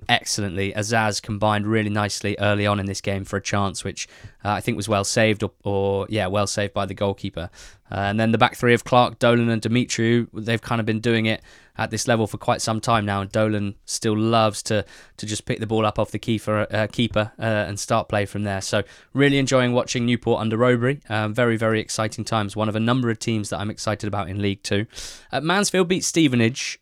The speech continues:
and this spelled the end for Alex Ravel. Just quickly from a Mansfield point of view, the victors here. It's back-to-back league wins, which is crucial for them as they look to rebuild their season. First and foremost, get well away from the relegation zone,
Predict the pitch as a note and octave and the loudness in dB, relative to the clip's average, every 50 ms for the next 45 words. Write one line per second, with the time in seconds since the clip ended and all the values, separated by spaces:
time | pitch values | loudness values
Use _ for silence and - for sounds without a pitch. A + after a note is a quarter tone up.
0 | _ - A#2+ B2 B2+ B2 B2 B2 B2+ B2 B2 B2+ D3+ D3+ - - - D3 D3 C3 | _ -4 -2 0 2 2 2 2 2 0 2 2 2 2 2 2 4 4 4 4
1 | C#3 C#3+ - - C#3 C3+ C#3 C3+ B2+ - - - C3+ B2+ - - B2 B2 A#2+ A#2+ | 4 0 2 2 2 2 2 2 0 -2 -2 -2 -2 -2 -2 0 0 0 0 0
2 | - - - - B2 A2+ A2+ B2 C3 B2+ A#2 G#2 G#2 G#2+ G#2 - - - - - | -2 -4 -4 -4 -4 -4 -2 2 4 4 6 6 4 2 0 -2 -8 -16 -20 -8
3 | - - G3 - - A3 - E3+ D#3 - D#3+ D#3+ D#3 D3+ D3+ D3 D3 C#3 - - | -4 -2 0 4 4 4 4 4 2 4 4 4 4 6 6 4 4 2 0 2
4 | C#3 B2+ B2 B2 - C3 A#2 A2 A2+ B2 B2+ C3+ C3 B2+ A2 A#2+ C#3 - - - | 2 2 2 2 0 0 0 0 0 2 2 2 2 0 0 0 0 -2 0 -2
5 | B2 A#2 - B2 A#2+ B2 B2+ - _ _ _ _ _ _ _ _ - _ _ _ | -2 0 2 2 2 2 0 -4 _ _ _ _ _ _ _ _ -20 _ _ _
6 | _ - - - - - C3+ B2+ - A#2+ A#2+ B2+ - A#2+ B2 C3 C3 A#2 A#2+ B2 | _ -20 -20 -4 0 0 0 0 2 2 2 2 2 2 2 4 4 4 4 4
7 | B2 B2 A#2+ A#2+ A#2+ - - A#2+ F#2+ - - - A2+ A2+ G#2 - - - - - | 4 6 4 2 0 0 -2 -2 -4 -4 -4 -4 -2 -4 -4 -4 -8 -10 -6 -2
8 | C3+ C3 C#3 D3 C#3+ B2+ - - C3+ A#2+ - B2+ B2 A#2+ A#2+ A#2+ A2+ - A#2+ A#2 | 2 4 6 6 6 6 4 0 -2 -2 0 0 2 2 2 2 0 0 0 0
9 | A#2 A2+ - - - A#2 - - - - - - _ - A#2+ B2 C3+ C#3 C3 B2 | 0 0 -2 0 0 0 0 -2 -8 -20 -20 -20 _ -2 2 4 6 6 6 6
10 | B2+ B2 A#2 A#2 A2+ A2 G#2+ - - A2+ A2+ A2 G#2 A#2+ A#2+ A2+ - B2 A#2+ - | 6 6 6 4 4 2 2 2 0 2 2 2 2 0 -2 0 2 2 2 2
11 | - A#2+ - - D3+ D3+ C#3 B2+ A#2+ A2+ - - A#2 G#2 G2+ G#2+ A2 A2 G#2+ G#2+ | 0 -4 2 6 8 8 8 8 6 2 2 0 0 0 2 2 2 2 4 4
12 | G#2+ G#2+ G2 - G2+ G2+ G2 G2+ G2+ G2+ - A#2+ B2+ C3 - - B2+ A#2 A#2 C3 | 2 2 0 -2 -4 -2 0 0 0 0 2 2 2 2 2 0 -2 0 2 4
13 | A#2+ A#2 | 4 2